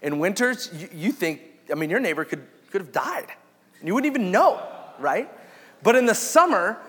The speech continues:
people come out. I was told by somebody who attends this church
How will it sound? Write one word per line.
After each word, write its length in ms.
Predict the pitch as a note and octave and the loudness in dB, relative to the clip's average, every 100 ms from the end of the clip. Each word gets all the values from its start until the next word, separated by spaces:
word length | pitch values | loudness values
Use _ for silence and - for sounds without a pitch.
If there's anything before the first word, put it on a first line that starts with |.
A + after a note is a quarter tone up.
| - - - | -20 -20 2
people 220 | E4+ E4+ | 4 4
come 180 | D#4+ F4 | 0 2
out. 440 | F4 C#4+ - - - - _ _ _ _ - | 2 0 -2 -12 -20 -20 _ _ _ _ 2
I 120 | G3+ | 4
was 180 | A#3+ A#3+ | 4 4
told 200 | A#3+ A3 | 2 4
by 80 | |
somebody 300 | G#3+ A3+ G#3+ | 2 2 0
who 60 | G#3+ | 0
attends 220 | G#3 A3 | -2 -6
this 140 | G3+ G3 | -6 -8
church 180 | A3+ | -10